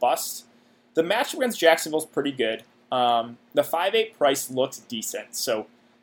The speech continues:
I like T Y, but I think he's more of a G P P play. Again, there's other guys in the mid-range that I think I feel more confident about. Um,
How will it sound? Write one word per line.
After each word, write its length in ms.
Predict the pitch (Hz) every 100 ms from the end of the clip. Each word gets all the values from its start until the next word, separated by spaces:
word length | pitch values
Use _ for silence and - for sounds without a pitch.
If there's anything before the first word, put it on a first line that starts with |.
| _
I 80 | 135
like 440 | 120 127 160 - -
T 200 | - 202
Y, 380 | 202 190 196 190
but 120 | 156
I 60 | 143
think 240 | - 180
he's 180 | 185 160
more 160 | 151 147
of 60 |
a 40 | 131
G 260 | - 127
P 120 | - 113
P 220 | - -
play. 180 | - 101
Again, 120 | 107
there's 160 | 117 135
other 200 | 151 180
guys 280 | 170 170 165
in 60 |
the 80 | 160
mid-range 560 | 151 147 147 147 147 143
that 80 |
I 20 | 123
think 160 | 147
I 60 | 147
feel 160 | 151
more 180 | 143 139
confident 540 | 139 131 120 - 131 113
about. 320 | 110 113 - _ _ _ _ _
Um, 500 | 120 113 110 110 113